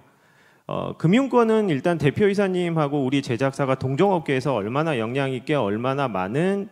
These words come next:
트랙 레코드를 쌓아가지고 왔느냐 이 부분을 좀 많이 중요시들 하고 있어요. 어, 우리가 거기에다 다 맞출 필요는 없지만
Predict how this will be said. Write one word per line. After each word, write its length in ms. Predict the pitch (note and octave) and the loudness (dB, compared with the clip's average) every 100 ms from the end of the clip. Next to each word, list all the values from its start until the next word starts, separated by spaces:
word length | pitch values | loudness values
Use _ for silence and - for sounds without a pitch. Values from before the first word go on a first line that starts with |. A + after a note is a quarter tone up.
| _ | _
트랙 200 | - F#3 | -6 -2
레코드를 380 | F3 E3 D3+ D3+ | -2 -2 -2 -2
쌓아가지고 580 | D3 - D3+ D3 C#3 C#3+ | -2 -2 2 0 0 -2
왔느냐 520 | G2 G2+ A#2 A#2+ G#2 - _ _ | -2 -4 -2 -2 -4 -10 _ _
이 80 | C3 | -2
부분을 260 | D#3+ G3 F#3+ | 0 2 0
좀 140 | F#3+ | 0
많이 280 | A2 G2+ B2+ | -2 -4 -6
중요시들 540 | - C#3 D3 C3 C3 | -6 -4 -4 -4 -4
하고 160 | D3+ E3 | -2 -2
있어요. 520 | G#2+ - F#2 F2+ F#2 - _ _ _ _ _ _ | -4 -6 -10 -10 -14 -20 _ _ _ _ _ _
어, 160 | - E2+ | -14 -4
우리가 240 | B2 A3+ C3+ | 0 4 6
거기에다 420 | D#3 D3+ G3+ G3 | 6 6 6 8
다 140 | E3+ | 6
맞출 320 | F2+ G#2 F#3+ | 6 2 2
필요는 420 | G3 A3+ G3 G3 G3 | 2 4 4 4 0
없지만 600 | - - A#2 C3 A2 | -2 -4 -4 -4 -4